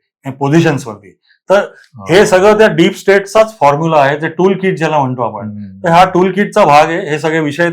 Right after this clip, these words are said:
Speaker 1: सगळीकडे ते सेम आहे, तेच बांगलादेशमध्ये
Speaker 2: पण
Speaker 1: होतं.
Speaker 2: मग त्या कमला हॅरिसचं अध्यक्ष होणं याच्यापेक्षा ट्रम्प होणं आपल्या फायद्याचं आहे.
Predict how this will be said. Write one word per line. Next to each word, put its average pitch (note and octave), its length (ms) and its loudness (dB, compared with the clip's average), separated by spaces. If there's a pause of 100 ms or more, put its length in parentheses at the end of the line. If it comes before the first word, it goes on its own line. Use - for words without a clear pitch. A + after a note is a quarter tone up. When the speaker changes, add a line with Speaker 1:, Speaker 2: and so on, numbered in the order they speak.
(200)
Speaker 1:
सगळीकडे E3+ 420 -2
ते E3 480 -6
सेम D#3+ 280 -8
आहे, D3 180 -6 (360)
तेच G3+ 160 4
बांगलादेशमध्ये F3 680 0
Speaker 2:
पण D#3 100 2
Speaker 1:
होतं. D#3+ 80 4
Speaker 2:
मग D#3+ 100 4
त्या A#2+ 840 4 (260)
कमला A#2 320 0
हॅरिसचं D3 1300 2
अध्यक्ष B2+ 400 -6
होणं A2 560 -6
याच्यापेक्षा B2 440 -8
ट्रम्प B2+ 380 -8
होणं C3+ 160 -6
आपल्या C3 220 -6
फायद्याचं A#2+ 420 -8
आहे. A#2 80 -20